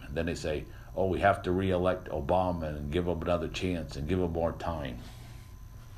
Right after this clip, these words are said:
And they did. And after that eight years of time,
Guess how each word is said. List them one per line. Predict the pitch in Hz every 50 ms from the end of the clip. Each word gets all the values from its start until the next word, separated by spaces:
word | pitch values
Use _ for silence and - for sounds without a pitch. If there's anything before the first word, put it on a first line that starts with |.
| - - - - - - - - - - - - - - - -
And | 98 110 120
they | 127 127
did. | 127 135 151 147 110 - - - - - - - - - - - - - - - - - - - - - - - - - - - - - - - - - - -
And | 80 90
after | 95 101 98 101 107
that | 107 104 - -
eight | 101 113 113
years | 117 117 120 117 107
of | 104 95 87
time, | 101 120 131 139 143 139 127 -